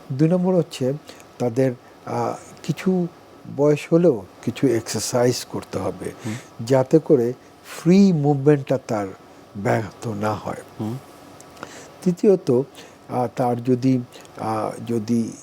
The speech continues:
Speaker 1: অ্যাটেন্ডেন্ট একটা থাকতে হবে, সে যদি রাত্রেবেলা কোনো, আহ, বিশেষ করে বাথরুমে যেতে হয়, একটা অ্যাটেন্ডেন্ট, so that সে যাতে অন্ধকারে না পড়ে যায়, এটা একটা।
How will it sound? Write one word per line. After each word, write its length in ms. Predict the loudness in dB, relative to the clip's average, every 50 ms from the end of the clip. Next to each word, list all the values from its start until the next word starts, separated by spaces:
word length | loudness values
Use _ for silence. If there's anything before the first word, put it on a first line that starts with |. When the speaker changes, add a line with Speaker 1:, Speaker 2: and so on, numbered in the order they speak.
| -12 -6
Speaker 1:
অ্যাটেন্ডেন্ট 580 | -6 -4 2 2 2 4 4 4 2 2 0
একটা 260 | -4 -8 -8 -12 -14 -12 -10
থাকতে 340 | -10 -10 -10 -10 -8 -6 -6
হবে, 320 | -6 -6 -8 -8 -10 -10 -10 -14 -20 -20 -18 -18
সে 160 | -4 -4 -4
যদি 320 | 0 0 -2 0 0 -2 0
রাত্রেবেলা 680 | 0 -2 -4 -4 0 2 2 2 2 0 0 -2 -4 -4 -6
কোনো, 340 | -8 -8 -6 -6 -8 -8 -10 -14 -20 -20 -20 -20 -20 -12 -8
আহ, 240 | -6 -6 -4 -4 -6 -8 -12 -20 -20 -20 -20 -20 -16 -14 -14 -14 -14 -14 -12 -12
বিশেষ 340 | -10 -8 -8 -8 -8 -8 -10
করে 260 | -10 -8 -6 -6 -6
বাথরুমে 500 | -4 -4 -6 -6 -6 -6 -6 -4 -4 -6 -2 -2
যেতে 260 | -2 -2 0 -2 -4
হয়, 280 | -2 -2 -4 -6 -6 -8 -14 -20 -20 -20 -20 -18 -12
একটা 260 | -12 -12 -10 -6 -4 -4
অ্যাটেন্ডেন্ট, 640 | -4 -4 -6 -8 -8 -8 -8 -10 -12 -12 -6 -4
so 60 | -4 -2
that 200 | 0 0 -2 -2 -4 -14 -20 -20 -20 -20 -16
সে 200 | -10 -6 -6 -6
যাতে 440 | -4 -4 -6 -6 -6 -8 -8 -8 -8 -12 -18 -20 -20 -20 -20 -12 -4
অন্ধকারে 680 | -2 -2 2 4 2 2 4 2 0 2 0 -6 -8 -14 -18 -20 -20 -20 -20 -20 -20 -16 -14 -10 -8
না 180 | -6 -6 -6 -6 -4
পড়ে 180 | -4 -2 -2 -4
যায়, 180 | -6 -8 -8 -8 -8 -10
এটা 200 | -10 -10 -10 -12
একটা। 260 | -12 -14 -16 -18